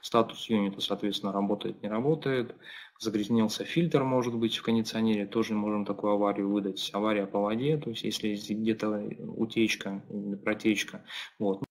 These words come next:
ну и так далее. Вообще, на самом деле, можно различные аварии попросить завод сделать, только единственное, заранее нам нужно об этом сказать, да.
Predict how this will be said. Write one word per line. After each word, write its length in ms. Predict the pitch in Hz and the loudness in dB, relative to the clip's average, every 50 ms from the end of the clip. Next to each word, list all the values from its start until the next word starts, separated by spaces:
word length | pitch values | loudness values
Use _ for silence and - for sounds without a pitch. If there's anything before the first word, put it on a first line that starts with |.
| _ _ _ | _ _ _
ну 140 | 147 170 180 | 2 2 2
и 40 | 151 | 2
так 220 | - - 120 123 | 2 2 2 4
далее. 420 | 120 120 113 107 98 95 92 98 110 - | 6 6 6 6 6 4 2 -2 -6 -10
Вообще, 420 | 107 101 - 110 107 - - - | -10 -4 -2 -2 -2 -2 -2 -2
на 120 | 165 139 117 | -2 0 0
самом 240 | - - 117 117 117 | 0 0 2 2 4
деле, 260 | 127 123 117 113 - - - - - - - - - _ - | 4 4 2 2 0 -4 -10 -10 -10 -10 -12 -14 -14 _ -2
можно 360 | 113 113 123 123 113 120 113 | 0 2 2 2 4 4 4
различные 480 | 113 113 113 135 120 - - 110 107 107 | 4 2 2 0 0 0 0 0 0 2
аварии 720 | 107 113 113 113 110 104 101 101 98 98 101 98 101 101 | 2 4 4 6 6 6 6 4 4 2 2 0 -2 -4
попросить 480 | 101 107 98 - 113 113 - 113 110 104 | -4 -6 -2 0 0 0 2 2 2 4
завод 320 | 104 104 107 107 101 98 | 4 4 4 2 2 0
сделать, 380 | 107 110 139 170 165 127 104 - | -2 -2 0 2 2 2 2 0
только 160 | 98 - 107 | 0 0 2
единственное, 380 | 107 139 151 151 - 113 104 | 2 4 2 2 0 -2 -2
заранее 320 | 95 104 101 120 127 120 107 | 0 0 0 2 2 2 2
нам 160 | 104 104 110 | 2 4 4
нужно 300 | 113 113 113 110 110 104 | 4 2 2 2 2 2
об 120 | 104 104 | 4 2
этом 200 | 110 104 - 101 | 2 0 0 -2
сказать, 560 | 95 - - 113 104 98 101 98 87 90 92 92 | -4 -2 -2 -2 0 0 0 -2 -2 -4 -4 -4
да. 380 | 90 98 107 113 113 110 - | -4 -2 -2 -2 -4 -6 -8